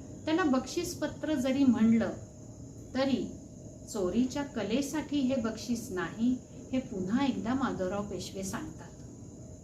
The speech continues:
ते बक्षीसपत्र चोराच्या हाती पडतं, तो मुजरा करतो आणि निघून जातो. म्हणूनच फुरसुंगीच्या जवळ जी आळंदी आहे,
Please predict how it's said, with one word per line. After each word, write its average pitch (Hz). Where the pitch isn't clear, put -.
ते 208
बक्षीसपत्र 202
चोराच्या 185
हाती 190
पडतं, 214
तो 190
मुजरा 180
करतो 202
आणि 214
निघून 185
जातो. 165
म्हणूनच 254
फुरसुंगीच्या 339
जवळ 226
जी 254
आळंदी 214
आहे, 208